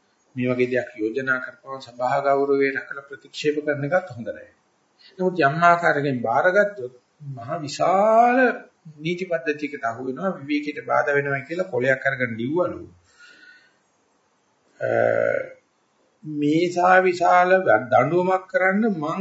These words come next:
කළ වැරැද්ද මොකක්ද?" "මේ සා විශාල දඬුවමක් මට දෙන්න මං කළ වැරැද්ද මොකක්ද? මම කැලේට වෙලා පැත්තකටලා හිටපු මිනිස්සයානේ. ඇයි මට මෙහෙම දඬුවම් කරන්නේ?"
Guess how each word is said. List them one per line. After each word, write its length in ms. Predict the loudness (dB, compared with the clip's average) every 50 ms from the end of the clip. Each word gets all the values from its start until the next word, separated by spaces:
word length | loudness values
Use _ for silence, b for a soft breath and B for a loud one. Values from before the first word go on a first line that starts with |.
| -4 -2
කළ 220 | 2 2 2 4 4
වැරැද්ද 420 | 4 6 6 6 4 4 4 4 4 6
මොකක්ද?" 380 | 6 4 2 0 -2 -4 -4 -14 -20 _ _ _ _ _ _ _ _ -20 -20 -20 -20 _ _ _ _ _ _ _ _ _ _ _ _ _ _ _ _ _ _ _ -4
"මේ 220 | 0 0 2 2
සා 220 | 0 0 2 2 4
විශාල 320 | 4 4 4 4 4 4 4
දඬුවමක් 520 | 4 2 2 2 4 4 4 4 2 0
මට 200 | -8 -6 -4 -2
දෙන්න 200 | -2 -2 0 0
මං 240 | -4 -2 -4 -4 -6 -4
කළ 180 | 0 2 4 4
වැරැද්ද 340 | 6 6 4 4 2 2 -4
මොකක්ද? 300 | -4 -4 -2 -4 -4 -4 -4
මම 220 | -6 -4 -4 -4 -4
කැලේට 400 | -4 -6 -4 -2 0 0 0 0 0
වෙලා 240 | -2 0 0 0 0
පැත්තකටලා 600 | 0 0 -2 -2 -2 -2 0 0 2 4 4 2
හිටපු 260 | 2 2 -2 -2 -4
මිනිස්සයානේ. 580 | -4 -6 -6 -6 -6 -6 -6 -6 -6 -6 -8 -8 _
ඇයි 260 | -2 0 2 4 4
මට 200 | 4 4 4 2 0 -2
මෙහෙම 220 | -2 -2 -4 -4
දඬුවම් 400 | -2 -2 -2 -2 -2 -4 -6 -10
කරන්නේ?" 200 | -14 -20 -20